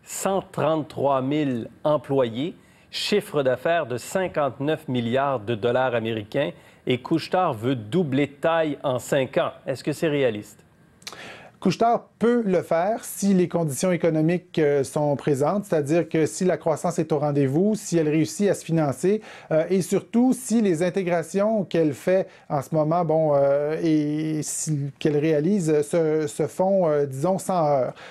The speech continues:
Speaker 2: Dans la mesure où elle peut intégrer ses cibles rapidement, avec efficience, sans trop de heurts, ben là, Couche-Tard sera capable de continuer d'acheter, euh, surtout si l'économie, euh, est favorable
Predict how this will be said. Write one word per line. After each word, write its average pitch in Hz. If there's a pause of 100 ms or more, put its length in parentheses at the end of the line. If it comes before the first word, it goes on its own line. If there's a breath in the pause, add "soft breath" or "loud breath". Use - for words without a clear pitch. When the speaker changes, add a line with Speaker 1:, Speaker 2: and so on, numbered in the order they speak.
(100)
Speaker 2:
Dans 156
la 180
mesure 185
où 208
elle 175
peut 208
intégrer 165
ses 160
cibles 175 (140)
rapidement, 175
avec 156
efficience, 175
sans 151
trop 185
de 160
heurts, 185 (300 loud breath)
ben 156
là, 196
Couche-Tard 190
sera 156
capable 175
de 151
continuer 165
d'acheter, 156 (320 loud breath)
euh, 147
surtout 220
si 208
l'économie, 165
euh, 135
est 156
favorable 151